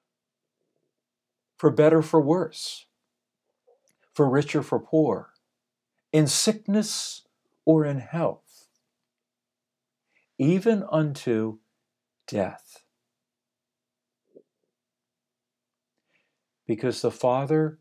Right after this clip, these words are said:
remember, would accomplish this redemptive work through the death of his Son.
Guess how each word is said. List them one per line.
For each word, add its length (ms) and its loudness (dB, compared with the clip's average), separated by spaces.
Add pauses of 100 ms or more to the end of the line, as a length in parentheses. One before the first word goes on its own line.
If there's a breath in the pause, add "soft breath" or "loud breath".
(140)
remember, 720 -6 (640)
would 140 4
accomplish 720 0
this 260 0
redemptive 800 -4
work 440 -6 (1800)
through 140 0
the 100 -2
death 380 -4
of 60 -12
his 180 -6
Son. 340 -6